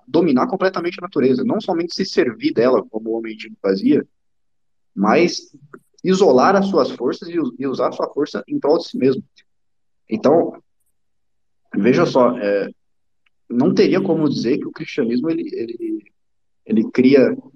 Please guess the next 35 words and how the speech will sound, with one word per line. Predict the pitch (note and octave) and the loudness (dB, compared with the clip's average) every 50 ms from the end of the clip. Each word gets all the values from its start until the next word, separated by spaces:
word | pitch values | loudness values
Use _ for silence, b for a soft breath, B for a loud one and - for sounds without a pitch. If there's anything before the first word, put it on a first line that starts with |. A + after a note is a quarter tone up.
| _ _ - | _ _ -2
um | B2+ B2 A#2+ A#2 | 2 4 4 6
homem | A#2+ B2 B2+ C3 C3 B2+ B2 B2+ | 6 4 4 4 4 2 0 0
escravo, | - - - - B2 C3 D3+ D3+ | -4 -6 -4 0 0 0 0 0
porque | - D3+ D#3 - | -2 -6 -2 0
o | D#3 C3 | 0 2
homem | B2+ C#3+ D3+ E3+ E3+ | 2 2 2 0 0
ele | E3 D#3+ E3 - - | -2 -2 -6 -6 -2
torna, | C#3+ D3+ E3 F3 E3+ | 0 2 2 2 0
ele | - C3 B2+ B2+ | -2 -2 -2 -2
tenta | B2+ D3 E3+ F#3+ F#3+ - - - _ _ _ _ _ _ _ _ _ _ _ _ _ _ _ _ - | -2 -2 -2 -2 -2 -4 -6 -6 _ _ _ _ _ _ _ _ _ _ _ _ _ _ _ _ -10
a | A2 G2+ | -8 -4
todo | - D3+ D#3+ E3+ F3 | 0 0 2 2 4
momento, | E3+ D#3 B2+ A#2+ C3 D#3 G3 F#3+ - | 4 6 6 6 6 4 2 0 0
a | C#3 - | 0 0
partir | - B2+ B2 B2 C#3+ D3 | 0 0 0 0 -2 -2
desse | C#3+ C3+ - - | -2 -4 -6 -6
no-, | A2+ A2 B2 A#2+ | -4 -4 -2 -2
dessa | B2+ A#2+ B2 B2 | -2 -2 -2 -2
nova | A#2 C3 C3+ A2 G#2+ | -2 -2 -2 0 0
alma, | A2 B2 D#3+ F3 D3+ B2 | 2 2 2 2 0 -2
dessa | A2 A2 - B2 | -4 -6 -6 -4
nova | A#2 B2 B2 B2 | -4 -4 -4 -4
cultura, | B2 - _ _ - - B2+ D3+ E3 - - _ _ _ _ _ _ _ _ _ _ _ _ _ _ | -6 -8 _ _ -8 -4 -4 -2 -2 -4 -6 _ _ _ _ _ _ _ _ _ _ _ _ _ _
ser | _ - - - F3 G3+ | _ -6 0 4 4 4
o | G#3 G3 | 4 4
senhor | - D#3+ C#3+ D3+ | 2 2 2 2
do | D3 D3 | 2 0
seu | C#3 B2 | -2 -2
próprio | - B2 B2 B2 | 0 0 0 0
destino, | A2 G2+ G2 G2 F#2+ F2+ - - - _ _ _ _ _ _ _ _ _ _ _ _ - | 0 -2 -4 -4 -10 -12 -14 -14 -18 _ _ _ _ _ _ _ _ _ _ _ _ -18
né? | - - G2 - - _ _ _ _ _ _ _ _ | -18 -18 -18 -18 -20 _ _ _ _ _ _ _ _
Especialmente | - - - D3 D3 - - C3 B2 C#3 D3+ C3+ B2+ D#3+ D#3 - - - - | -8 0 2 2 2 2 4 4 4 4 2 0 -2 -4 -8 -10 -12 -14 -12
a | - | -6
partir | - - B2 A2+ B2 - - B2 B2 B2 | -2 0 0 0 -2 -4 -2 -2 0 0
da, | B2+ C3+ B2+ B2+ A#2+ | 2 2 4 4 4